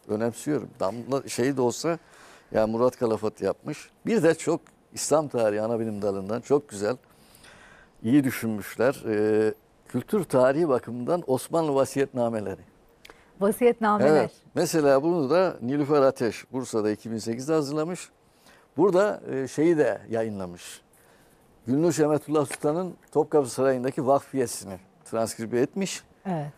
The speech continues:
Speaker 1: Onu da ben, e, oradan baktım. E, zaten, e, şimdi Kültür Bakanlığı da çok güzel şeyler yapıyor. Yazma eserlere de birçoğuna ulaşabiliyoruz.
Speaker 2: Evet.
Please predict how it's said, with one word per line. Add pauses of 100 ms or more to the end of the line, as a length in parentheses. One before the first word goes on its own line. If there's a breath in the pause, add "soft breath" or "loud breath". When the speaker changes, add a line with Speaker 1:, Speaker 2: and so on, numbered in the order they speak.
(540)
Speaker 1:
Onu
da
ben,
e,
oradan
baktım. (480)
E, (120)
zaten, (400)
e,
şimdi
Kültür
Bakanlığı
da
çok
güzel (200)
şeyler
yapıyor.
Yazma
eserlere
de
birçoğuna
ulaşabiliyoruz. (340 loud breath)
Speaker 2:
Evet.